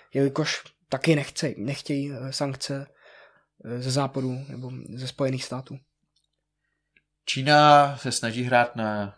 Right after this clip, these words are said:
Speaker 2: obě strany, lavírovat. Otázka je, zda jí to může vydržet. Tlak Západu na to, aby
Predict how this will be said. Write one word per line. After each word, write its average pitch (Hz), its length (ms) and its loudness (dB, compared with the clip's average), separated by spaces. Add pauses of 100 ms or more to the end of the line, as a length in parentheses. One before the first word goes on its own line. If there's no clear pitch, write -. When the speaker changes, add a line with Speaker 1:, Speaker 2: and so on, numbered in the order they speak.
(360)
Speaker 2:
obě 120 220 -4
strany, 117 600 -2
lavírovat. 120 720 4 (380)
Otázka 123 480 2
je, 135 80 4
zda 127 140 -2
jí 120 60 -2
to 123 120 -8
může 127 260 -6
vydržet. 127 580 -2 (640)
Tlak 127 260 4
Západu 127 480 4
na 120 120 -8
to, 120 220 -10
aby 120 540 -8